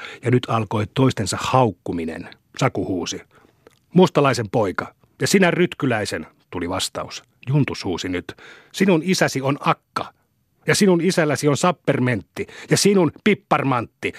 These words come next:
Ja sillä on risanuttu", tuli lisää. "Älä hauku", huusi Saku. "Haukumpas, haukumpas, tokko uskallat", uhkui Saku. "Haukun kyllä." "Minkäs teet, kun haukun?"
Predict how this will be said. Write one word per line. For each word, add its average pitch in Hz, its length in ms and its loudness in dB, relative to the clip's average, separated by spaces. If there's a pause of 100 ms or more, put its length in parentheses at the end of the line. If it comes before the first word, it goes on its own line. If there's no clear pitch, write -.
(220)
Ja 156 60 2
sillä 170 300 4
on 151 100 4
risanuttu", 151 800 0 (160)
tuli 90 220 -6
lisää. 82 440 -8 (440)
"Älä 196 200 4
hauku", 175 500 0 (200)
huusi 101 180 -8
Saku. 90 420 -10 (120)
"Haukumpas, 160 720 0 (180)
haukumpas, 196 580 2
tokko - 360 -2
uskallat", 117 600 0 (120)
uhkui 92 400 -6
Saku. - 380 -8 (180)
"Haukun 180 420 2
kyllä." 117 380 0 (420)
"Minkäs 190 280 2
teet, 226 240 2
kun 165 120 0
haukun?" 117 500 -2